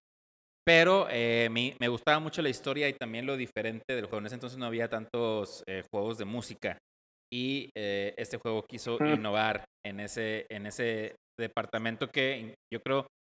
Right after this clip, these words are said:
Speaker 1: no estoy muy seguro, pero a lo mejor hasta fue de los fundadores, ¿no? Voy a hablar de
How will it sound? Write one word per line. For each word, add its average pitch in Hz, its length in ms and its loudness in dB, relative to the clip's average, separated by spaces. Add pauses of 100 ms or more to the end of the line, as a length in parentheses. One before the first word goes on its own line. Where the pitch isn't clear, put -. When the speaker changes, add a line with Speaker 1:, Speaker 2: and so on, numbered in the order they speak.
(120)
Speaker 1:
no 143 80 -2
estoy 180 140 0
muy 180 100 0
seguro, 170 280 6
pero 135 120 4
a 120 40 4
lo 117 100 0
mejor 110 220 0
hasta 123 220 0
fue 113 160 2
de 123 100 6
los 107 160 0
fundadores, 98 540 -2
¿no? 127 160 -4 (420)
Voy 113 120 2
a 127 40 6
hablar 127 280 4
de 135 200 2